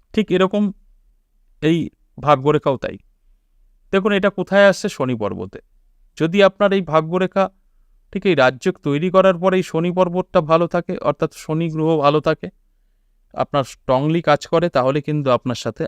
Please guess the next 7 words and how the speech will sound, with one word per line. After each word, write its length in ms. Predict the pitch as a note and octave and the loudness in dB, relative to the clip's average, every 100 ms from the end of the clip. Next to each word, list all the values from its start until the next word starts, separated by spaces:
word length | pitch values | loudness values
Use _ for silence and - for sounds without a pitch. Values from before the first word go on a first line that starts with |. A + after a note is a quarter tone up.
| - | -6
আমার 180 | A#2+ A#2 - | -4 -4 -6
প্রত্যেকটা 400 | A#2+ - D#3+ F3 F3 | -10 -8 -4 0 0
কথা 160 | - F3 | 0 -2
মিলবে 200 | F3+ F#3 F3 | 0 0 0
এবং 120 | C#3+ C#3 | 0 -2
আপনি 200 | B2+ D3 D3 _ _ _ _ _ - | -2 -6 -10 _ _ _ _ _ -6
রাজার 380 | A#2+ B2+ C#3+ | 0 2 2